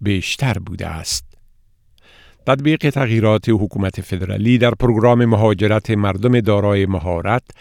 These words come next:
سر از ماه نوامبر،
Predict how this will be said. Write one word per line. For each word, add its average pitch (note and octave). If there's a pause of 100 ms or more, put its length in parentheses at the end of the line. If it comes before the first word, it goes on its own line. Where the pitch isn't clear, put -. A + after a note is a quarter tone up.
(300)
سر C3+
از C3+
ماه G#2+
نوامبر، G2+